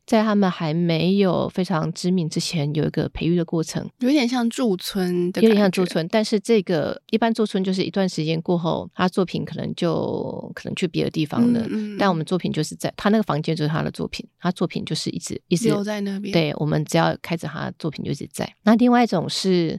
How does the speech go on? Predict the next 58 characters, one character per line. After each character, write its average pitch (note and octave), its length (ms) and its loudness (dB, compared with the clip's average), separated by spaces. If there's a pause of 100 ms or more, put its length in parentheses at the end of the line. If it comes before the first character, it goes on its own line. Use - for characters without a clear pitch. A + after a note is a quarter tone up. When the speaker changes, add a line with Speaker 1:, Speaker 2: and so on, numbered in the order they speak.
(100)
Speaker 1:
在 A3+ 240 2
我 E3+ 100 2
们 C#3 140 0
的 D#3 320 0
公 G3+ 180 0
共 G3+ 60 0
空 G3+ 220 2
间 F#3 480 2
会 G3 140 2
有 D#3+ 180 4
一 E3 40 -4
些， F3 420 0
呃， E3 220 -2
主 D3+ 220 -4
题 D#3+ 160 -2
性 E3 260 2
的， - 240 -2 (120)
包 G3+ 160 4
括 A3+ 220 2
就 G#3+ 100 -2
是 F#3+ 480 0
有 F3+ 80 0
一 F3+ 40 4
些 - 140 4
小 G3+ 220 2
品 - 240 0
牌 - 340 -6 (280)
或 - 180 0
异 G3+ 140 2
业 G3+ 100 6
品 F3 220 -4
牌， - 340 -8
它 G#3+ 160 -2
可 F#3+ 160 2
以 F3 160 2
做 F3 240 0
一 D#3+ 40 0
些 E3+ 140 2
跨 D#3 220 -2
年 D3 140 -4
的 D3+ 80 -6
合 D3+ 160 -4
作。 - 300 -4 (220)
Speaker 2:
嗯。 B3+ 120 -20
Speaker 1:
在 A3+ 260 4 (100)
我 - 80 -4
们 E3+ 100 2
的 F3 100 2
大 A3 200 0
厅 G3 220 0
其 - 160 -4
实 E3+ 180 -2
都 F3 320 2
是 F3+ 180 -2
比 F3+ 120 -4
较 E3 340 0 (180)
那 E3 180 -4
个 - 200 -6